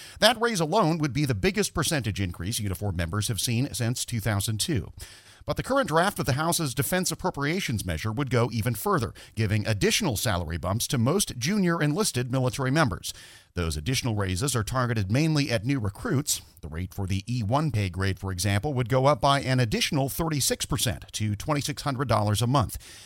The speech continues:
E twos would also get a more than thirty percent bump. Meanwhile, the House's version of the twenty twenty-four Defense Authorization Bill would create what lawmakers are calling an economic conditions bonus.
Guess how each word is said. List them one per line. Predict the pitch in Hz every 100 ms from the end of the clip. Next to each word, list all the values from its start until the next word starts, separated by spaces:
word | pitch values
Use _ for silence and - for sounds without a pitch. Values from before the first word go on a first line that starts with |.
| - -
E | 95 82
twos | - 185 139 123
would | 135
also | 151 196 165
get | 107 78
a | 85
more | 87 92
than | 90 104
thirty | - 180 151 92
percent | 80 - 57
bump. | - - - - - - - - -
Meanwhile, | 214 185 160 196
the | 151
House's | 156 185 165
version | 143 160 151 226
of | 120
the |
twenty | - 156 135
twenty-four | 151 139 139 131
Defense | 120 143 135
Authorization | - 127 120 107 90 208 - 117
Bill | 90 85 127
would | 113 95
create | 95 95 95
what | 95
lawmakers | 98 95 101 104 107
are |
calling | 104 127 135 127
an | 123 123
economic | 156 175 131 120 131
conditions | 151 135 180 - 110
bonus. | - 104 76 -